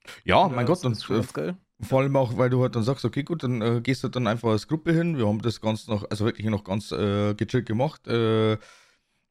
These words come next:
Speaker 1: der jeweilige Kumpel mit, äh, Freundin haben halt dann, äh,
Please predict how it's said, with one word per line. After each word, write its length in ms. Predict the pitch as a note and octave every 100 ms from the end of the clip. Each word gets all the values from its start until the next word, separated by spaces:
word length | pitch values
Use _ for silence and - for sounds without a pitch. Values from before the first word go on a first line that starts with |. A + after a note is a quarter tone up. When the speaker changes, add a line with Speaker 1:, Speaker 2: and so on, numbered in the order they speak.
| _ _ _ _ _ _
Speaker 1:
der 580 | _ A2+ A2+ A2+ A2+ A2
jeweilige 480 | G#2+ A2+ B2 A2+ G#2+
Kumpel 420 | B2 C#3 C#3+ C#3+
mit, 300 | B2+ A#2 -
äh, 300 | G2 A2 E2+
Freundin 500 | G#2 A2 C3+ C#3 A#2+
haben 160 | A2+ A2
halt 160 | G#2
dann, 220 | A2 G#2+ G#2+
äh, 500 | F#2+ G#2 G#2+ G#2